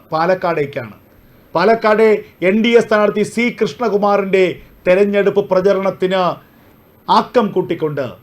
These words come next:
പാലക്കാട് പ്രധാനമന്ത്രിയുടെ റോഡ് ഷോ ഉണ്ടാകും. ഇങ്ങനെ ആഴ്ചയിൽ ഒരു ദിവസം എന്ന കണക്കിൽ കേരളത്തിലേക്ക് എത്തുകയാണ് പ്രധാനമന്ത്രി. ഇതിനു മുൻപ്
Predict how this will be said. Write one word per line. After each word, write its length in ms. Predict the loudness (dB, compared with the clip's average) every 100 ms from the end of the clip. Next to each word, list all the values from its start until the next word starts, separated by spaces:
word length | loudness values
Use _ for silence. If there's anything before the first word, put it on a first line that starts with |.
| -20 -8
പാലക്കാട് 560 | -2 -2 -2 -2 -4 -4 -8 -8
പ്രധാനമന്ത്രിയുടെ 720 | -4 -4 -4 -6 -6 -4 -6 -6 -4
റോഡ് 220 | -2 -2
ഷോ 100 | -4 -6
ഉണ്ടാകും. 320 | -6 -12 -16 -20 _ _ _ _ -4
ഇങ്ങനെ 260 | 0 2 0 -2 -8 _ _ 2 2
ആഴ്ചയിൽ 420 | 2 2 2 4
ഒരു 100 | 2 2
ദിവസം 340 | 2 2 -4 -2 -2
എന്ന 140 | -2 -2
കണക്കിൽ 340 | 0 2 2 2 2
കേരളത്തിലേക്ക് 640 | 4 4 2 2 2 2
എത്തുകയാണ് 420 | 0 0 0 0 -2
പ്രധാനമന്ത്രി. 640 | -4 -4 -4 -4 -4 -6 -6 -18 -20 0
ഇതിനു 180 | 2 4
മുൻപ് 280 | 2 4 4